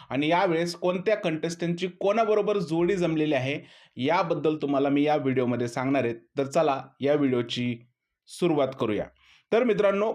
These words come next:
खूप इंटरेस्टिंग अशा जोड्या, जोडीची बेडी या टास्कमध्ये झालेल्या आहेत आणि बिग बॉसने जाणून बुजून अशा जोड्या दिलेल्या आहेत, त्यामुळे बिग बॉसच्या घराचे पूर्ण इक्वेशनच बदलणार आहेत. तर पहिली जोडी आहे प्रभू आणि सागर कारंडेची. आता या दोघांमध्ये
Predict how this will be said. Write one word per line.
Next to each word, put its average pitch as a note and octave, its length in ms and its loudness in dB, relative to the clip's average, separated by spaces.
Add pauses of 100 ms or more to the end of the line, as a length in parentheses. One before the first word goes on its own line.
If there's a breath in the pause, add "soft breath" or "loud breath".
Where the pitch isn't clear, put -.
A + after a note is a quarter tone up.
खूप A#3 240 0
इंटरेस्टिंग F#3+ 520 0
अशा E3+ 260 2
जोड्या, C#3+ 680 0
जोडीची E3 400 0
बेडी D3 220 0
या D3 80 2
टास्कमध्ये C3+ 520 0
झालेल्या A2+ 380 -2
आहेत A#2+ 200 -4
आणि C3+ 160 0
बिग C3 140 -2
बॉसने C#3 500 -2 (440 loud breath)
जाणून F#3+ 360 2
बुजून G#3 260 0
अशा F#3+ 180 -2
जोड्या E3+ 280 2
दिलेल्या D#3 340 0
आहेत, D3 180 -2
त्यामुळे D#3 380 0
बिग C#3+ 160 -6
बॉसच्या D#3 360 -2
घराचे C#3+ 340 -2
पूर्ण D#3 340 -2 (140)
इक्वेशनच D3 580 -2
बदलणार B2 380 -2
आहेत. A#2+ 220 0 (600 loud breath)
तर G#3 80 4
पहिली A3 380 4
जोडी G#3+ 300 4
आहे G3 240 4
प्रभू F#3 420 0
आणि F#3 200 0
सागर D3 360 2
कारंडेची. B2+ 580 -2 (200)
आता A2 180 -4
या D3 200 2
दोघांमध्ये C3 540 0